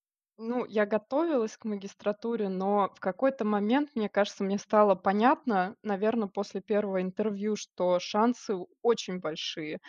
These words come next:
уже попасть на вот эту работу. У меня было ощущение, что оно должно сложиться. И как-то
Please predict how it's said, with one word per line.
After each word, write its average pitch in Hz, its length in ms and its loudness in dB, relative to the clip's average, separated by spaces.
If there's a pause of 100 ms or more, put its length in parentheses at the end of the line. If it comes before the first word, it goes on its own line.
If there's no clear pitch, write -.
(340)
уже 180 380 0
попасть 196 520 2
на 175 180 -2
вот 185 200 -2
эту 196 240 0
работу. 226 460 4
У - 40 4
меня 196 240 0
было 190 280 2
ощущение, 220 640 0
что 175 760 -2
оно 196 260 0
должно 196 380 2
сложиться. 196 840 -2 (520)
И 202 180 -4
как-то 220 420 2